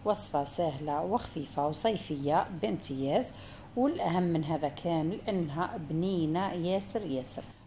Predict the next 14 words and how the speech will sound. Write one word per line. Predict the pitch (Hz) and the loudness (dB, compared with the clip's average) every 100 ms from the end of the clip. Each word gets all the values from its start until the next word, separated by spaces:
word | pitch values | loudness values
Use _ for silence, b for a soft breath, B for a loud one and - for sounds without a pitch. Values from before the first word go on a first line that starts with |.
| - | -6
وكنت | 285 294 202 | 0 0 2
درت | 196 196 175 | -2 -4 -4
معكم | 143 143 160 | -4 -2 -4
سابقا | - 240 160 143 147 156 - | 0 0 0 0 -2 -2 -4
فيديو | 185 160 160 | -4 0 0
آخر | - 156 - 202 - 160 | 0 -2 2 2 2 0
للكوتليت | 156 226 - 160 147 147 220 | 0 0 -2 -6 0 2 2
بطريقة | 240 - 147 143 - - 240 | -4 -2 0 0 -4 2 2
أخرى | - 151 160 - | 2 0 2 2
مغايرة | 175 175 165 151 143 131 | 2 2 4 4 4 0
تماما، | - 185 156 127 147 269 B B B B - | 0 0 2 0 2 0 B B B B -4
نخلي | - 240 226 | 4 6 6
لكم | - 190 | 2 2
رابط | 175 160 | 4 2